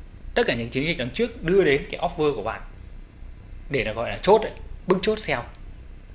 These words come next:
mà tồi, mà, mà, mà tốt, chiến dịch marketing tồi thì nó cứu rỗi một phần. Nhưng chiến dịch marketing của bạn mà v-, lại vừa tồi, offer lại cũng vừa không tốt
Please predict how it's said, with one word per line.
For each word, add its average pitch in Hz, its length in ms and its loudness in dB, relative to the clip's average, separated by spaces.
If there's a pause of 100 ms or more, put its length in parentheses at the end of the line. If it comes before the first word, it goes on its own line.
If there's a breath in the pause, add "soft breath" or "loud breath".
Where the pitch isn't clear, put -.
(1160)
mà 120 100 -4
tồi, 131 360 6 (580)
mà, 123 360 -4
mà, 117 240 -2
mà 110 140 -2
tốt, 214 220 4 (320)
chiến 135 160 0
dịch 143 140 -2
marketing 135 340 0
tồi 123 200 6 (1120 loud breath)
thì 131 160 0
nó 120 180 0
cứu 147 160 2
rỗi 190 140 4
một 143 120 2
phần. 110 240 0 (1200 loud breath)
Nhưng 185 200 6 (520)
chiến - 120 2
dịch 202 140 0
marketing 170 400 0
của 120 120 2
bạn 113 180 0
mà 117 140 2
v-, 135 380 -6
lại 139 120 0
vừa 151 260 8
tồi, 143 240 8 (640)
offer 180 320 2
lại 147 280 0
cũng 220 300 -4 (340)
vừa 156 140 6
không 180 200 2
tốt 220 240 4